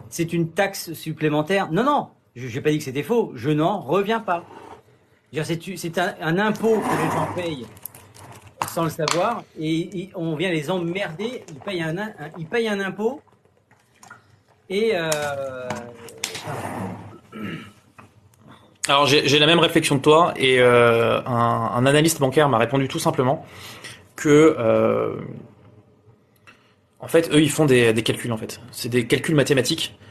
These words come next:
Speaker 2: sur,
Speaker 1: Oui.
Speaker 2: euh, des années et énormément de data. Et les profils joueurs sont des profils qui, finalement, à, euh, vingt,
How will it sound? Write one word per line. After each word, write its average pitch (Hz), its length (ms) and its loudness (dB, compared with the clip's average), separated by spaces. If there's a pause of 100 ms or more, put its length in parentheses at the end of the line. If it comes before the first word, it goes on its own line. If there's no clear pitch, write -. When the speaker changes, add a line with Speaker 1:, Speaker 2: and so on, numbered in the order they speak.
(180)
Speaker 2:
sur, 151 460 2
Speaker 1:
Oui. 113 120 -16
Speaker 2:
euh, 117 500 2
des 123 300 2
années 151 280 4
et 123 300 -2
énormément 160 440 4
de 135 100 2
data. 147 440 2 (400)
Et 123 340 0
les 131 260 0
profils 160 520 0 (300)
joueurs 117 600 2 (220)
sont - 220 -4
des 123 100 -4
profils 170 440 -6
qui, 143 140 -12
finalement, 151 680 0 (540)
à, 123 580 4
euh, 110 500 -2 (1500)
vingt, 175 500 2